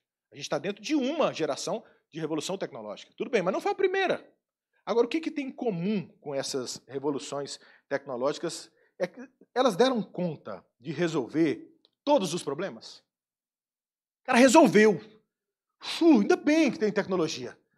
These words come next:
Porque se a tecnologia fosse, eu vou usar o termo, é, teológico, redentiva, solução para todos os problemas,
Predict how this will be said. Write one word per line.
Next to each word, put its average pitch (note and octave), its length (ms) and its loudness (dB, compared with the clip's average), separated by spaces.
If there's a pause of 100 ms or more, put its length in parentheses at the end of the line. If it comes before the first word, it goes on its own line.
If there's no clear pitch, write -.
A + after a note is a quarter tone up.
(200)
Porque B3+ 200 -4
se - 260 4
a E4+ 60 8
tecnologia C4 1000 0 (460)
fosse, D#3+ 800 -4
eu D3 80 -6
vou D#3 120 -4
usar E3 160 -2
o E3 80 -4
termo, C3 600 -8
é, A#2+ 300 -12
teológico, A#2+ 560 -6 (140)
redentiva, G3+ 840 0 (300)
solução C4 420 2
para G#3+ 200 4
todos B3 320 -4
os - 100 -6
problemas, F#3+ 460 -4